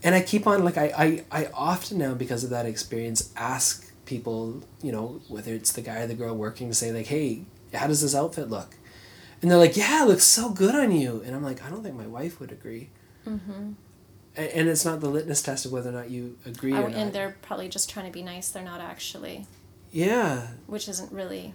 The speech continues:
Speaker 2: good customer service, just trying to be nice.
Speaker 1: No, I would rather them say, "You know
Speaker 2: Mm-hmm.
Speaker 1: what? That is the worst looking pair of jeans I've ever seen on somebody."
Speaker 2: Yeah.
Speaker 1: That would actually get me more excited. I don't know how we kinda got to the hair. We were talking
Speaker 2: <laughs>
Speaker 1: <laughs>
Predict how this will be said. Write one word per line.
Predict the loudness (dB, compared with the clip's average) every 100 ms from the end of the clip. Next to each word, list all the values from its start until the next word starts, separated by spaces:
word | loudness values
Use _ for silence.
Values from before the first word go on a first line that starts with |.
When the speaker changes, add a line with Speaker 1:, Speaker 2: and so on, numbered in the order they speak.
| -16
Speaker 2:
good | -14 -14
customer | -6 -4 -4 -6
service, | -8 -8 -8 -8 -8
just | -6 -6 -6
trying | -6 -8
to | -8
be | -8
nice. | -12 -12 -4 0
Speaker 1:
No, | 2 4
I | 4
would | 2 2
rather | 2 2
them | 0 -4 -4
say, | -2 -2
"You | -2
know | -2
Speaker 2:
Mm-hmm. | -2
Speaker 1:
what? | -4 -6
That | -4 -4 -4
is | -2 -2 -2 -4
the | -6
worst | -4 -4 -2 -2 -2
looking | -4 -6 -6
pair | -4 -4 -6
of | -6
jeans | -8 -8 -10
I've | -10 -12
ever | -10 -4
seen | -2 -2 -4
on | -6
somebody." | -6 -8 -10 -12 -14 -20 -20
Speaker 2:
Yeah. | -18 -18 -20 -20 -20 -20 -18 -6
Speaker 1:
That | -2
would | 0
actually | -2 -2 -6
get | -6
me | -8
more | -8
excited. | -8 -10 -10 -12 -16 -20 -20 -20 _ -20 -20 -20 -20 -20 -20 -20 -20 -20 -20 _ -20 _ -6
I |
don't | -2
know | -2
how | -2
we | -4
kinda | -4 -8
got | -8 -10
to |
the | -10
hair. | -8 -10 -12 -16
We | -8
were | -2
talking | 6 8 8 6
Speaker 2:
<laughs> | 2 -6 -2 0
Speaker 1:
<laughs> | 0